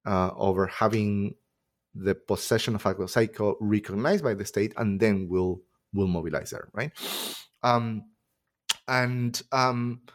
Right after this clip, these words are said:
this is the moment, that's the conversation inside Hondures, when a yet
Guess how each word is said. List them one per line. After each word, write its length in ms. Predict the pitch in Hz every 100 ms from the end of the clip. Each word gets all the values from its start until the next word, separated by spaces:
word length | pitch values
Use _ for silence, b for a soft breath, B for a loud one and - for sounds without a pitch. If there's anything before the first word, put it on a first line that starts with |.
| B B B B B B B B _ _ _
this 420 | 120 107 139 147 165
is 280 | 147 - - _ _ -
the 140 | 120
moment, 960 | 117 110 117 131 123 98 90 92 - - -
that's 340 | 113 120 120 -
the 100 | 120
conversation 880 | - 98 95 - 110 107 - 92
inside 380 | 95 92 - 85 -
Hondures, 720 | 104 107 123 143 180 - - _ _ _ _ _ _ _ -
when 760 | 104 104 110 101 95 92 92 - _ _ _ _ _ _ _ _
a 380 | 120 110 98 90 - - -
yet 500 | 110 120 120 - -